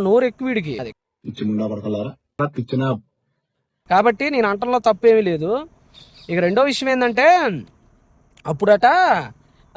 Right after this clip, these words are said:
Speaker 1: ఆ, వీళ్ళు మనం చెప్తున్న లిపి లేదట. రేపు పంతులు, నీకు ఎందుకురా లిపుల గురించి చెప్పు, నీకు అసలు నీకు తెలుసా నీ మొఖానికి అసలు ఎప్పుడే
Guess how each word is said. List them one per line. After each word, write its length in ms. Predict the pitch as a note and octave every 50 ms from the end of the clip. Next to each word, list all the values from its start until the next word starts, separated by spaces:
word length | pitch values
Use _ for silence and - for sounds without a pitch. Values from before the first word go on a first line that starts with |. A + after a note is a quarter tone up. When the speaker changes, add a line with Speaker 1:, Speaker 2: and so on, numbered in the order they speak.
| D#3+
Speaker 1:
ఆ, 20 | D#3+ D#3+ D#3+ D#3 D3+ D#3 D3+ D#3 F3
వీళ్ళు 200 | F#3+ G#3+ A3 G#3+ G#3 G#3
మనం 120 | A3 A3+ G#3+ A3+
చెప్తున్న 260 | A#3+ - - D#4+ D#4+ C4+ A#3+
లిపి 180 | B3+ - E4+ D4+ D4
లేదట. 320 | C#4+ C4+ C#4 B3 G3+ - C#3+ - - - - - _ _ - A4+ - _ - G#4 _ - - - _ - - - - D#4 F#4+ F#4+ F#4 D4+ - -
రేపు 140 | F3 F3 - - G3
పంతులు, 380 | F#3+ G#3+ G3+ B3 A#3 A#3 A#3 A#3+ B3 B3+ - F#3 F3+ F3+ F3+
నీకు 120 | E3+ D3+ D3
ఎందుకురా 280 | D#3 F#3+ E4 G4+ F#4 D4 G#3+
లిపుల 220 | F#3 E3 - A#3+ A3 F#3
గురించి 180 | F3 E3 D#3 C#3 D3
చెప్పు, 140 | D3+ - F3+
నీకు 120 | E3 C#3+ C#3+ B2
అసలు 200 | - B2 B2 C3 _ _ _ _ _ _ _ _ _ -
నీకు 180 | F#3+ G#3+ G3+ E3+ G3
తెలుసా 200 | A#3+ C4 C4+ C#4 A#3+
నీ 60 | A#3 G3+ G3
మొఖానికి 420 | F#3 F3 - D#4 F4 F#4 F#4+ - D4+
అసలు 120 | - C4 B3 -
ఎప్పుడే 160 | - D4+